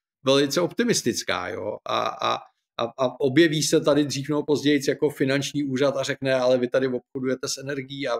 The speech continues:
vy nemáte ičo, nejste plátce D P H, jako. A, a, a máte zdanění a, a vedete podvojný účetnictví.“ <laughs> A, a co když si koupil tu energii někdo ze zahraničí? To musíte vykazovat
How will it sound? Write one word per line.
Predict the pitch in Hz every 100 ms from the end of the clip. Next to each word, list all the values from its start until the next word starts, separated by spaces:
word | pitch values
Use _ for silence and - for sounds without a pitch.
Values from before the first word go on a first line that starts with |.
| -
vy | 123
nemáte | 120 117 - -
ičo, | - 302 _ _ _ _ _ -
nejste | 110 - 117
plátce | 110 107 113
D | 107
P | -
H, | 98 110 - -
jako. | - _ _ _ _ _ _
A, | 110 110 107 - 110
a, | 110 107
a | 123
máte | 131 127 139
zdanění | 120 113 160 311 302 277 - _ -
a, | 113
a | 117
vedete | 120 131 135 139
podvojný | - 131 127 131 123 139
účetnictví.“ | - 254 - 247 - 196 175 175 - -
<laughs> | 175 - 170 - _ 208 214 185
A, | -
a | 123 139
co | -
když | 139 165
si | 202
koupil | 160 147 170 165
tu | 160 180
energii | 135 139 123 139
někdo | 139 131 143
ze | 151
zahraničí? | 180 226 214 180 - -
To | 127
musíte | 123 - 131 139
vykazovat | 123 123 127 135 123